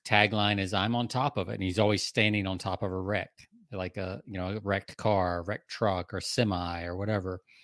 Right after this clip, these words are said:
We got another guy who his phone number is, like, five one two four four four four four four four. He's like, "Just remember the fours." And, like,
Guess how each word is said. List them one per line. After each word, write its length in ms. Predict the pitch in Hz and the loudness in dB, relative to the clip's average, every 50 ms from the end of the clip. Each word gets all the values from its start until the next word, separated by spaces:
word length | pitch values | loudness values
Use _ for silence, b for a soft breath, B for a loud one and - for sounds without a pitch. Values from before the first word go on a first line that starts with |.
| b b b b b b b b b | b b b b b b b b b
We 80 | 117 107 | 4 6
got 140 | 113 110 98 | 6 8 8
another 240 | 104 110 113 113 | 6 4 4 4
guy 200 | 107 107 101 101 | 4 4 4 4
who 180 | 92 95 98 95 | 4 2 0 0
his 180 | 95 95 - - | 0 -2 -4 0
phone 240 | - 110 110 110 | 2 2 2 4
number 260 | 107 101 95 95 95 95 | 2 0 -2 -2 -4 -4
is, 100 | 87 95 | -2 -2
like, 260 | 98 92 98 98 - | -2 -2 -2 -4 -2
five 200 | - 107 104 101 | 0 2 2 2
one 140 | 95 101 98 | 2 0 -4
two 200 | 87 - 104 98 | -2 -2 -4 -4
four 200 | 92 - - 101 | -4 -2 -2 -2
four 140 | - - 104 - | 0 0 -4 -2
four 280 | - 98 95 95 - - | -2 -2 -2 -2 -2 -4
four 100 | - 95 - | -6 -8 -2
four 120 | - 98 92 | -2 -2 -2
four 160 | - - 98 - | -4 -8 -6 4
four. 260 | - 104 95 87 - b b b b b b b b b b - | 6 6 6 6 2 b b b b b b b b b b -10
He's 140 | 110 95 92 | -8 -4 -2
like, 140 | 95 90 - | -2 -4 0
"Just 200 | - 226 196 202 | 0 0 2 4
remember 340 | 233 226 233 233 220 214 208 | 2 2 2 2 0 0 -2
the 100 | 190 190 | -4 -6
fours." 680 | - - - - - - - - - - - - - - _ b b b b b b b b b b _ _ _ - - 202 | -4 -2 -2 0 2 2 2 0 0 -4 -4 -6 -8 -14 _ b b b b b b b b b b _ _ _ -16 -8 -2
And, 340 | 107 101 98 95 92 95 95 | -2 0 0 0 -2 -2 -2
like, 260 | 98 98 98 101 - | -2 -2 -2 -2 -6